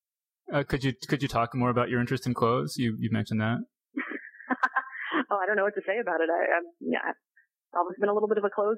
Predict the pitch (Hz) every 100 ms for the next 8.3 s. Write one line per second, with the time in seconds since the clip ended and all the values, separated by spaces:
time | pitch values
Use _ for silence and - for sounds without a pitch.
0 | 190 160 170 226 247 330 330 262 - 202
1 | 240 247 240 247 247 - _ _ _ _
2 | _ _ 254 254 254 254 277 247 220 202
3 | 175 196 185 170 180 190 180 180 170 160
4 | 180 175 170 - - 180 - 180 180 185
5 | 160 - 175 - 277 254 196 160 175 175
6 | 202 180 165 - 190 185 - 175 180 180
7 | 180 170 - - _ _ - 190 180 180
8 | 180 170 170